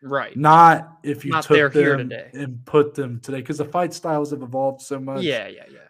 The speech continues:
Speaker 2: I think it's more fun if it's like, if social media and if kind of the entertainment era where now was more like that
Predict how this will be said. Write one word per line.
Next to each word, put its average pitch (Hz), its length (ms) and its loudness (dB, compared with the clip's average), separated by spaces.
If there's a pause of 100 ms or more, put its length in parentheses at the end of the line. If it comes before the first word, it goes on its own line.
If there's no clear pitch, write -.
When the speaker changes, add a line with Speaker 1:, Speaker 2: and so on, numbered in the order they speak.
Speaker 2:
I 147 60 -4
think 170 140 -2
it's 160 120 -8
more 156 220 -4
fun 147 160 -4
if 127 80 -12
it's 123 120 -14
like, 120 280 -12
if 214 240 2
social 180 340 -8
media 160 600 -4
and 139 120 -8
if 147 280 -10
kind 143 180 -10
of 123 80 -12
the 127 180 -10
entertainment 139 680 -14
era 127 360 -10
where 123 260 -10
now 123 200 -10
was 110 240 -14
more 120 320 -10 (920)
like 131 360 -10
that 131 380 -8